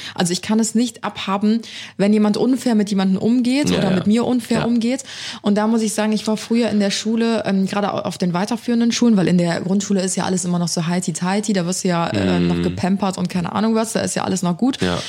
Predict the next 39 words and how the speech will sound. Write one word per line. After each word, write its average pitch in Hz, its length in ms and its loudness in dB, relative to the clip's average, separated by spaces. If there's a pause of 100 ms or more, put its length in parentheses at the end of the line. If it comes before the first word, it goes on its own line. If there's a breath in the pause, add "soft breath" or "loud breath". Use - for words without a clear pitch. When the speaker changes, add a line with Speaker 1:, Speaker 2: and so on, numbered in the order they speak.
Speaker 1:
Aber 196 180 2
irgendwann 208 300 2
kommt 208 180 2
ja 214 60 2
auch 214 80 -2
so 208 120 0
der 180 160 -2
Ernst 202 200 0
des 185 140 -2
Lebens 226 340 2
dann 190 120 0
richtig 233 360 -2
in 233 100 -4
dein 226 160 -2
Leben. 233 220 -4 (420 loud breath)
Und, 208 400 2
ähm, 196 300 0
da 202 120 0
muss 226 200 0
ich 208 100 -2
sagen, 214 300 0
ich 202 120 -4
war - 220 -2
oft 220 380 -4 (100)
sehr 208 500 2
emotional 196 680 2
in 233 140 0
der 240 100 2
Schule, 240 300 2
weil 190 80 2
ich 190 80 0
mich 196 180 0 (160)
richtig 233 400 2
oft - 300 -4 (220)
ungerecht 214 480 2
behandelt 185 420 0
gefühlt 175 380 0
habe. 170 300 2
Speaker 2:
Mhm. 160 120 0